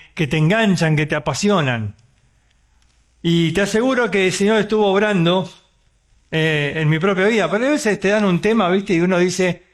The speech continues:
"Ah, es muy fácil, te pones ahí a estudiar", pero no es tan así, ¿no? El Señor te hace vivir lo que tenés que predicar y tuve que enfrentar varios gigantes en este tiempo.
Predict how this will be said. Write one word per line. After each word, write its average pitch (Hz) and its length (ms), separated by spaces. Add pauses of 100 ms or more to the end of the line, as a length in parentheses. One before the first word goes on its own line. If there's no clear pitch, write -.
(120)
"Ah, 202 180
es 190 40
muy 175 100
fácil, 180 440
te 143 100
pones 175 360
ahí 175 220
a 165 60
estudiar", 160 480
pero 156 180
no 208 80
es 214 80
tan 147 180
así, 120 360 (160)
¿no? 160 140
El 151 80
Señor 175 300
te 185 100
hace 170 260
vivir 165 480 (540)
lo 151 160
que 135 100
tenés 147 300
que 143 120
predicar 143 720 (480)
y 139 580
tuve 160 280
que 156 60
enfrentar 147 440
varios 170 280
gigantes 165 580
en 147 80
este 139 240
tiempo. 107 560